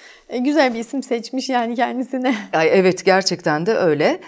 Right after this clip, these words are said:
Speaker 2: E, ve ben de güvenilir markalarla çalışmaktan hoşlanıyorum. Kullandığım, sevdiğim. Yani burada doğru şeyler anlatmaya, öğretmeye,
Speaker 1: Ne güzel.
Speaker 2: e, ve bir şekilde de onlara,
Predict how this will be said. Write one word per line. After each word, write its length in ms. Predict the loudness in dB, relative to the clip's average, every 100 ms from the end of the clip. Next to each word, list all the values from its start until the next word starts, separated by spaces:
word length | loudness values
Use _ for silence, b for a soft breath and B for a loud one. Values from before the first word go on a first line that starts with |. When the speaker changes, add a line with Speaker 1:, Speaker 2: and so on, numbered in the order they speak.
| B B
Speaker 2:
E, 260 | -2 0 2
ve 120 | 4
ben 260 | 4 4 2
de 340 | 2 2 -2
güvenilir 680 | -6 -6 -4 -2 0 0 0 -2
markalarla 500 | -2 -2 0 0 -2
çalışmaktan 640 | -4 -8 -8 -8 -8 -8
hoşlanıyorum. 580 | -8 -8 -8 -6 -6 -8
Kullandığım, 720 | -8 -6 0 0 0 -4 -6
sevdiğim. 540 | -6 -4 -4 -4 -8 -4
Yani 300 | -4 -4 -6
burada 420 | -4 0 0 2
doğru 260 | 2 2 2
şeyler 420 | -2 2 0 0
anlatmaya, 680 | -2 -2 -4 -6 -4 -4 -4 -4
öğretmeye, 540 | -2 -2 -4 -4 -2
Speaker 1:
Ne 40 |
güzel. 280 | -2 -4 -8 -14 B -2
Speaker 2:
e, 100 | 2 2 2 2 0 -4 -4
ve 120 | -4
bir 40 | -2
şekilde 500 | -2 -2 -2 -2 2
de 180 | 0 -2 B B
onlara, 520 | -6 -4 0 0 0